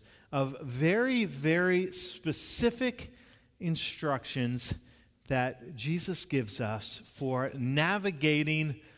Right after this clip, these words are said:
life together, which is the title of the sermon, dealing, um, with, with each other and with relationships and, and who we are called to be. Uh, if you have a Bible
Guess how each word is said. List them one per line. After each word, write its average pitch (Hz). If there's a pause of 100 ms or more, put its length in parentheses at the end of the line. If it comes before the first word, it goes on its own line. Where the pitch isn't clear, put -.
(320)
life 135
together, 104 (220)
which -
is 127
the 123
title 113
of 107
the 110
sermon, 107
dealing, 180 (500)
um, 113
with, 160
with 165
each 180
other 160 (100)
and 131
with 135
relationships 127
and, 104 (240)
and 117
who 156
we 147
are 127
called 117
to 117
be. 104 (540)
Uh, 101
if 185
you 190
have 196
a 185
Bible 160